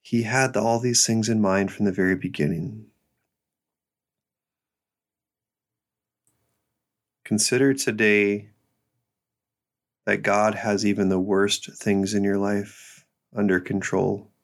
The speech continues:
And consider the moment when he decided to create the world, to create mankind, knowing that this would happen. And consider that even in that moment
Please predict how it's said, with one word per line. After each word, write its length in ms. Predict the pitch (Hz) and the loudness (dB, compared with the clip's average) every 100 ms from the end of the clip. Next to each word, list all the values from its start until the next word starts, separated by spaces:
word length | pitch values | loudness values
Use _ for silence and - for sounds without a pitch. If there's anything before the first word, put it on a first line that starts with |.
| _ _ _ _ _ _ _ _ _ _ _ _ _ _ _ _ _ _ _ _ _ | _ _ _ _ _ _ _ _ _ _ _ _ _ _ _ _ _ _ _ _ _
And 140 | 107 107 | -4 0
consider 580 | 110 - 127 123 123 | 0 2 2 4 2
the 140 | 117 113 | 2 2
moment 500 | 110 110 110 104 - | 2 2 2 2 0
when 160 | 101 | -2
he 140 | 104 110 | 0 0
decided 760 | 98 - 104 104 98 85 101 - - - _ _ - | 0 0 2 2 2 0 -4 -10 -10 -12 _ _ -12
to 120 | - | -8
create 540 | - - 104 104 107 | -4 -2 2 2 0
the 100 | - | -2
world, 420 | 107 104 113 117 117 | 0 2 2 0 -2
to 100 | 110 | -8
create 400 | - 104 104 - | -2 2 2 2
mankind, 920 | 101 95 95 - 95 92 92 90 - _ _ _ _ _ _ _ _ - | 2 2 0 -2 0 0 0 -2 -8 _ _ _ _ _ _ _ _ -4
knowing 600 | 113 135 143 120 110 101 | 0 2 4 2 0 0
that 240 | 107 104 | -2 2
this 460 | 107 101 - - - | 2 2 0 -2 -2
would 140 | 110 | -4
happen. 600 | - 98 95 - 87 110 - _ _ _ _ _ _ _ _ _ _ _ _ _ _ _ _ _ _ 117 | -2 -2 -2 -8 -10 -12 -18 _ _ _ _ _ _ _ _ _ _ _ _ _ _ _ _ _ _ -4
And 160 | 104 | -4
consider 560 | - 104 - 110 110 107 | -2 -2 0 2 2 2
that 440 | 107 95 92 - - - | 2 2 2 -2 -12 -14
even 360 | 117 117 113 110 | -2 0 2 2
in 80 | 107 | 2
that 200 | 101 92 | 2 0
moment 760 | 95 95 92 90 101 - - | 0 2 0 -2 -4 -2 -2